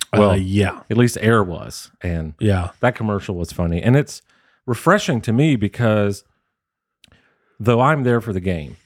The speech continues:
Speaker 2: you are too.
Speaker 1: Mm-hmm.
Speaker 2: Like, I'm all about the football game.
Speaker 1: Sure.
Speaker 2: I, of course you love the commercials.
Speaker 1: Yeah.
Speaker 2: You know?
Speaker 1: Yeah.
Speaker 2: And I feel like in years past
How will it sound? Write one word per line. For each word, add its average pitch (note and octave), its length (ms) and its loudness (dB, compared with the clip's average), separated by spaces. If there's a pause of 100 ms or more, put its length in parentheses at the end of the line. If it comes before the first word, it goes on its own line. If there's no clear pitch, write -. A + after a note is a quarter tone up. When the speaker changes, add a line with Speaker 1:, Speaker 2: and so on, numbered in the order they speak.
Speaker 2:
you A2 180 4
are A#2 140 4
too. - 240 -12 (200)
Speaker 1:
Mm-hmm. B2+ 240 -2
Speaker 2:
Like, F2+ 120 -2
I'm G#2+ 140 2
all A2+ 160 6
about F#2 200 2
the - 60 -18
football - 320 -8
game. - 160 -14
Speaker 1:
Sure. G#2 300 0 (520)
Speaker 2:
I, D#4+ 60 -4
of E4 200 -8
course - 320 0
you C4+ 80 2
love F3 200 4
the G#2 80 0
commercials. - 680 -4
Speaker 1:
Yeah. G#2 260 2
Speaker 2:
You A2+ 80 2
know? D3+ 340 -2
Speaker 1:
Yeah. A2+ 220 4
Speaker 2:
And G2 120 2
I E3+ 120 4
feel G3 180 2
like F3+ 200 4
in C#3+ 300 2 (260)
years B2 380 4
past A2 640 0